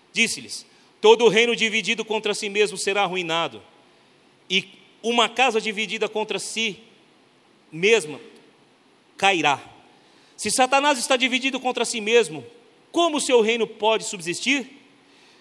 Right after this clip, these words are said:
Digo isso porque vocês estão dizendo que expulso demônios por Belzebu. Se eu expulso demônios por Belzebu, por quem os expulsam os filhos de vocês?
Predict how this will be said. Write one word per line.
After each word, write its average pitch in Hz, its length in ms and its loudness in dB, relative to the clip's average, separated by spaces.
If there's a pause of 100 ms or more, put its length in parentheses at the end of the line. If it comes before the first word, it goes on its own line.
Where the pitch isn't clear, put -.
(160)
Digo 262 300 2
isso 262 380 0 (260)
porque 240 220 0
vocês 240 280 2
estão 247 220 0
dizendo 220 400 -2
que - 120 -2
expulso 285 520 -2
demônios 202 560 -2
por 196 180 -8
Belzebu. 160 560 -4 (920)
Se - 140 0
eu 277 60 2
expulso 311 360 0
demônios 269 440 2
por 247 180 -8
Belzebu, 233 760 -2 (580)
por 285 140 0
quem 311 180 4
os 240 100 -2
expulsam 254 460 -4
os - 100 -6
filhos 240 200 0
de 208 80 -6
vocês? 240 600 0